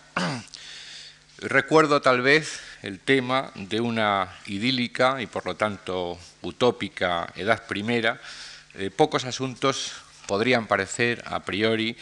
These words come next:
más alejados del hombre urbano contemporáneo, y no digamos nada del habitante de las, de las aldeas a quien nunca fue dirigido, o fue dirigida este tipo de, de literatura, de pastores.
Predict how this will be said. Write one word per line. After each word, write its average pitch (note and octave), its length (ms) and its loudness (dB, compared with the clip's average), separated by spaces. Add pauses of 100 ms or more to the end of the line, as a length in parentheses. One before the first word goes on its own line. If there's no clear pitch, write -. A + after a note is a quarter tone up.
(400)
más A2 280 2
alejados G#2 560 4
del F2+ 100 -6
hombre F#2 500 -4 (360)
urbano F#2 580 4
contemporáneo, F#2 800 -2 (560)
y F#2+ 160 -8
no G2+ 120 -2
digamos F2+ 380 -4
nada G2 200 6
del F2+ 100 0
habitante F2 520 -6
de F2 100 -8
las, E2+ 520 -4
de E2+ 140 -8
las F#2 180 -2
aldeas G2 460 0
a E2 60 -2
quien F2+ 260 -6
nunca F2+ 420 -2
fue F2+ 180 -6
dirigido, F2 640 -6
o - 240 -8
fue - 140 -6
dirigida F2+ 400 -4
este F2+ 220 -6
tipo F2 320 -8
de, E2 240 -6 (580)
de F2 160 -10
literatura, F2 580 -2
de E2+ 100 -2
pastores. - 680 -2